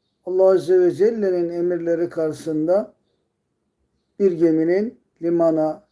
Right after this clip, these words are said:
sakinleşip durduğu gibi sekinet olacak. Allah Azze ve Celle'nin tefekkürü devam edecek. Allah'ın haramlarından kaçıp emirlerini harfiyen yerine getirecek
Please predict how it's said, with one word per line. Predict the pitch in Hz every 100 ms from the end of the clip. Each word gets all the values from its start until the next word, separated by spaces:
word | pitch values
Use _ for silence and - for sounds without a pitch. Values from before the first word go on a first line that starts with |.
| _ _ _
sakinleşip | - 165 160 156 165 160 139 160 160
durduğu | 160 147 175 196
gibi | 165 151 151
sekinet | 147 156 147 160 170 170
olacak. | 160 160 131 190 208 - _ _ _ _ -
Allah | 175 175
Azze | 170 151 170
ve | 165
Celle'nin | 147 175 170 170 170
tefekkürü | 139 156 165 160 - 165 170 175 - _ _ _
devam | 160 160 165 180
edecek. | 185 185 175 196 196 - _ _ -
Allah'ın | 180 185 180 190
haramlarından | 180 170 180 185 185 180 196 196
kaçıp | 196 180 180 240 - _ _ _ _
emirlerini | 185 190 180 180 185 196
harfiyen | 190 170 185 180 240 269 240 202
yerine | 185 180 175 175 165
getirecek | 160 156 160 151 135 196